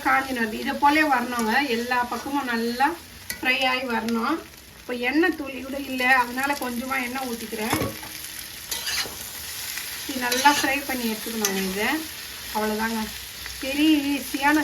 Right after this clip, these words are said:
சமையல் தாங்க. பெரிய ஈஸி சமையல் செய்யறதெல்லாம் செஞ்சாதான் தெரியும். நல்லா இருக்கும். நீங்களும் ட்ரை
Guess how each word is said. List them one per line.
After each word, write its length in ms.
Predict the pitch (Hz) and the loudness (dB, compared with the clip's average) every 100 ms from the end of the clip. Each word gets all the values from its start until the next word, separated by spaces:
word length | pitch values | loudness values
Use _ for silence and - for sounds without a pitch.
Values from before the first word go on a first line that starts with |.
| 294 | 2
சமையல் 400 | 247 240 233 226 | 2 2 2 0
தாங்க. 200 | 226 208 - - - - - - - - - - | -2 -2 -4 -8 -10 -10 -10 -10 -10 -12 -10 -8
பெரிய 260 | 247 285 277 254 | -4 -2 -2 -4
ஈஸி 160 | 233 277 240 | -4 -4 -2
சமையல் 320 | 233 247 233 | 0 0 0
செய்யறதெல்லாம் 560 | 233 214 220 226 240 - - - - - 294 - 320 - - 233 285 320 339 - - | 0 2 2 2 0 -2 -12 -14 -14 -8 -8 -4 -6 -2 0 0 2 4 4 0 -4
செஞ்சாதான் 600 | 233 240 233 226 262 285 | -2 0 0 2 2 2
தெரியும். 520 | 269 269 233 - 370 - 320 - - - - - - | 2 0 -2 0 0 0 -6 -6 -6 -4 -4 -4 -6
நல்லா 240 | 240 247 285 | -4 6 6
இருக்கும். 280 | 285 - 247 | 6 4 2
நீங்களும் 320 | 277 320 302 - | 8 8 8 4
ட்ரை 120 | 277 | 0